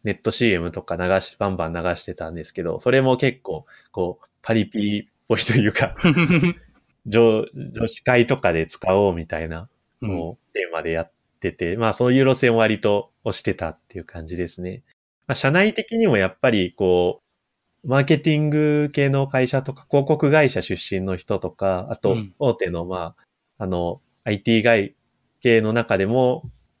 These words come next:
Speaker 1: 一般向けの、C向けのサービスやってる会社さんとかから来た方が、の事業側の人とか多いので、
Speaker 2: うん。
Speaker 1: まあ、割とこう、そういう方面の人に、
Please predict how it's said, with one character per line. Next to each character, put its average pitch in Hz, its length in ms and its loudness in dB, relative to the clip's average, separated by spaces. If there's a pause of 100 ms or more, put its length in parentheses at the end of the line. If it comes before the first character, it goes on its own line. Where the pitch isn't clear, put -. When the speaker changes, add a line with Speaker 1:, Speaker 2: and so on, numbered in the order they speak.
(180)
Speaker 1:
一 - 40 0
般 101 120 0
向 98 160 -2
け 98 140 -2
の、 95 200 -4
C 113 220 0
向 104 140 -2
け 107 140 0
の 98 260 -4 (400)
サ 107 120 0
ー 90 40 0
ビ 87 100 -2
ス - 140 -6
や 85 80 -2
っ - 80 -16
て 90 100 -12
る 90 260 -10 (140)
会 92 140 -4
社 95 120 -8
さ 90 140 -6
ん 87 60 -8
と - 100 -10
か - 100 -20
か 90 120 -10
ら 85 80 -10
来 - 120 -20
た 85 260 -8 (100)
方 - 260 -4
が、 85 260 -4 (420)
の 98 120 -6
事 95 160 -6
業 95 160 2
側 87 260 -2
の 87 120 -10
人 92 200 -12
と - 100 -20
か - 140 -20
多 95 160 -4
い 87 60 -4
の 85 140 -8
で、 110 340 0 (140)
Speaker 2:
う 135 40 -12
ん。 - 40 -4
Speaker 1:
ま 120 40 0
あ、 - 40 2
割 143 240 2
と 139 140 2
こ 127 460 2
う、 - 40 -20 (280)
そ 120 220 2
う 117 60 4
い 117 340 6
う 113 120 -6 (720)
方 113 180 4
面 107 240 0
の 107 80 0
人 101 260 0
に、 139 340 -2